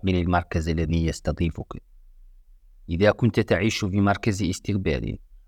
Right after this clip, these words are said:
أو عن طريق العنوان الخاص بك الذي تركته عند مقر الشرطة أثناء مرحلة إضفاء الطابع الرسمي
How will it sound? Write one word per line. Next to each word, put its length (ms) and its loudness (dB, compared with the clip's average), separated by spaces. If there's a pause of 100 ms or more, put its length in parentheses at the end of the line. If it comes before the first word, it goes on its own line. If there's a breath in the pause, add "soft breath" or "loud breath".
أو 160 0
عن 160 2
طريق 380 0
العنوان 420 0
الخاص 520 2
بك 260 -2
الذي 320 0
تركته 680 -2 (220)
عند 180 4
مقر 420 0
الشرطة 520 -4 (200)
أثناء 440 0
مرحلة 480 -2
إضفاء 460 -4 (100)
الطابع 580 0
الرسمي 520 -2